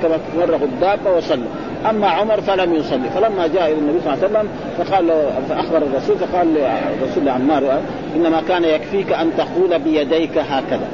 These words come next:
تقول معناها تفعل، لأنه قال تارة يقول بمعنى اجتهد. ها؟ "يا الذين آمنوا، آه، يا الذين آمنوا لا تقربوا الصلاة وأنتم سكارى حتى تعلموا ما تقولون، ولا جنبا إلا عابر سبيل حتى تغتسلوا وإن كنتم مرضى أو على سفر أو جاء أحد منكم من الغائط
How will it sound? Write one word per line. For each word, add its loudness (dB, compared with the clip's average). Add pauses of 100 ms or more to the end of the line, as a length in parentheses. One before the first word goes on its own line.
(140)
تقول 2
معناها 0
تفعل، -2 (920)
لأنه 2 (100)
قال 2
تارة 0
يقول 0
بمعنى 0
اجتهد. 0 (720)
ها؟ 2 (520)
"يا 4
الذين 2
آمنوا، 0
آه، 2 (280)
يا 0 (200)
الذين 2
آمنوا 2
لا 0
تقربوا -2
الصلاة 0
وأنتم 0 (100)
سكارى 2
حتى 0
تعلموا 2
ما 0 (100)
تقولون، 2
ولا 2
جنبا 0 (140)
إلا 2
عابر 0 (160)
سبيل 0
حتى 0
تغتسلوا 0
وإن 2
كنتم 0
مرضى 0 (100)
أو 2
على 2
سفر 0 (180)
أو 2
جاء 2
أحد -4
منكم 0
من 0
الغائط 2